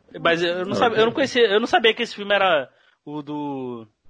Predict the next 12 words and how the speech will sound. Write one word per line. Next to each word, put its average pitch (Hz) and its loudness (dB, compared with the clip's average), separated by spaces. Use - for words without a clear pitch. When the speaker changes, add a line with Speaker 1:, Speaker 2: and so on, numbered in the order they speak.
Speaker 1:
do, 127 -14
do 120 -6
Adam 135 0
Sandler, 147 0
era 147 4
uma 147 0
versão 139 -4
inglesa, 135 -6
não. 135 -4
Até 180 2
o 302 2
nome 233 2